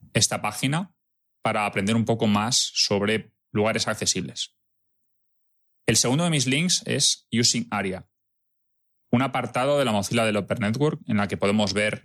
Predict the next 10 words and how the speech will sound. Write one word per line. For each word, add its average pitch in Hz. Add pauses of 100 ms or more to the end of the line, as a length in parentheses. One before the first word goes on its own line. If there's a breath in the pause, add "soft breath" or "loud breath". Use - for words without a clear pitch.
lo 98
que 101
significan 101
los 95
roles, 123
la 101
documentación 101
acerca 101
de 98
estos, 113